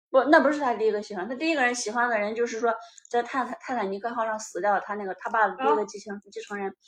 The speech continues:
Speaker 1: 那个人其实，嗯，他喜欢那个人，但是那个人其实喜欢的是玛丽。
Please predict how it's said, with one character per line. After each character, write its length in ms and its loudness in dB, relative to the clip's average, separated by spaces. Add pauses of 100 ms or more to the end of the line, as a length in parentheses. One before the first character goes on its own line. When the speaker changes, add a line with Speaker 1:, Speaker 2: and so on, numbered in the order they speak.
(260)
Speaker 1:
那 200 2
个 120 6
人 180 4
其 240 -4
实， 340 0 (520)
嗯， 360 -6
他 200 2
喜 100 -2
欢 220 2
那 100 4
个 80 2
人， 160 0
但 140 0
是 80 -6
那 120 -2
个 80 -2
人 140 -2
其 160 -10
实 80 -6
喜 220 -12
欢 180 -4
的 100 -4
是 280 -8
玛 180 -6
丽。 300 -4